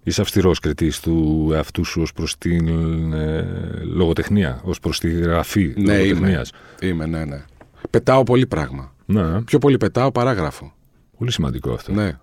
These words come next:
Speaker 2: δεν έχω πρόβλημα. Δηλαδή, μπορώ να πετάξω μέσα σε ένα βράδυ και, μ,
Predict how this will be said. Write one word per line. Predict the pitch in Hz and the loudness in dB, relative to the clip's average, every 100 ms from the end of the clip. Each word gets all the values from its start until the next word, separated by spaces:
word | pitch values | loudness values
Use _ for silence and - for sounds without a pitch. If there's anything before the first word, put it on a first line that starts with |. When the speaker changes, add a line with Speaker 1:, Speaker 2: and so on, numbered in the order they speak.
| _ | _
Speaker 2:
δεν | 110 135 | 0 2
έχω | 139 110 | 2 -2
πρόβλημα. | - 92 80 | 0 0 2
Δηλαδή, | 92 95 110 127 - - - - - | 2 2 4 2 -2 -18 -18 -18 -12
μπορώ | - 107 | 0 2
να | 117 | 4
πετάξω | 117 123 139 | 2 2 2
μέσα | 120 123 | 2 2
σε | 131 | 0
ένα | 123 | 2
βράδυ | 110 127 | 2 0
και, | 120 117 110 107 101 | 0 2 2 2 0
μ, | 101 | -2